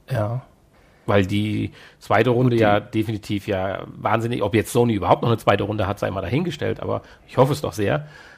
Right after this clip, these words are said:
Speaker 2: Aber die wird's ja doch, äh, nochmal wahnsinnige Verbesserungen geben in Bildqualität, in Tracking und so weiter.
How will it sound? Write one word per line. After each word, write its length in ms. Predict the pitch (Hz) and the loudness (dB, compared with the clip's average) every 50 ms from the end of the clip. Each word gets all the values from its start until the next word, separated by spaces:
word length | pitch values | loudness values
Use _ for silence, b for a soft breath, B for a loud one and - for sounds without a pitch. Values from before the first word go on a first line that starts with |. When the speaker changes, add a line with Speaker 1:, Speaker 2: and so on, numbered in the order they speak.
| B B - | B B -2
Speaker 2:
Aber 400 | - 113 107 101 104 101 104 - | 0 2 2 4 4 2 2 0
die 320 | - - - - - 110 | -2 -12 -14 -12 -8 -4
wird's 180 | 113 120 113 - | -2 -2 -2 0
ja 120 | 113 101 | 0 0
doch, 380 | 98 98 95 98 - - - - | 0 0 -2 -4 -4 -8 -12 -10
äh, 540 | - - - - - - - - - 104 - | -8 -8 -8 -8 -8 -10 -10 -12 -12 -14 -12
nochmal 480 | 104 107 101 95 104 95 92 92 92 95 | -10 -10 -6 -4 -2 -2 -2 -2 -4 -2
wahnsinnige 440 | 98 107 120 117 110 104 101 98 98 | 0 0 0 0 0 -4 -4 -6 -8
Verbesserungen 500 | - 110 98 113 107 98 104 95 92 90 | -8 -6 -4 -4 -4 -4 -4 -8 -8 -8
geben 220 | 95 95 - - - | -10 -10 -10 -10 -12
in 80 | - | -12
Bildqualität, 840 | 95 - 110 107 104 - - 101 101 98 95 - 104 98 98 98 - | -6 -4 -2 -2 -2 -2 -4 -4 -4 -4 -4 -4 -2 -2 -2 -2 -4
in 340 | - 95 95 92 85 85 - | -8 -10 -8 -10 -10 -12 -10
Tracking 420 | - - 110 104 - - 92 90 | -4 -2 -2 -2 -2 -4 -6 -6
und 260 | 92 85 87 85 85 - | -6 -8 -10 -10 -10 -10
so 160 | - 85 85 | -10 -8 -6
weiter. 380 | 85 78 73 76 - - - | -6 -6 -6 -8 -12 -16 -16